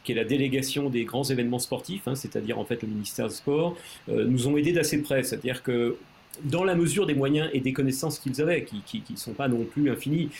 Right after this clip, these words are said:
mais ils ont essayé en tous les cas de, de nous faire passer les messages. Et par exemple, un message qui a, qui a été assez fort et qui nous a, euh, fait comprendre que ça allait être compliqué, c'est pas tellement le problème du confinement,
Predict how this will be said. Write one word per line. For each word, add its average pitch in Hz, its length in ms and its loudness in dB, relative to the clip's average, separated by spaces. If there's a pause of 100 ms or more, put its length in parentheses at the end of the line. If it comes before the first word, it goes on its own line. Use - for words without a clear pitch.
(280)
mais 117 80 0
ils 113 120 0
ont 135 60 2
essayé 135 380 2
en 147 60 0
tous - 120 -8
les 127 100 0
cas 147 220 0
de, 131 100 0
de 120 240 4
nous 120 120 2
faire 131 160 -4
passer 123 280 -2
les 117 100 0
messages. 127 460 -2 (460)
Et - 40 -6
par 139 180 0
exemple, 147 260 2
un 131 40 2
message 147 380 2
qui 123 100 -2
a, 113 80 0
qui 117 100 -2
a - 20 0
été 117 220 -2
assez 123 240 0
fort 170 360 2
et 104 60 -2
qui - 160 -8
nous 113 160 -4
a, 113 40 -2
euh, 110 420 0 (340)
fait - 140 -2
comprendre 147 420 0
que 120 80 -2
ça 117 140 0
allait 110 80 2
être 107 100 -2
compliqué, 151 580 0 (460)
c'est - 160 0
pas 196 140 0
tellement 175 260 2
le 151 80 2
problème 143 300 2
du 131 60 2
confinement, 123 520 2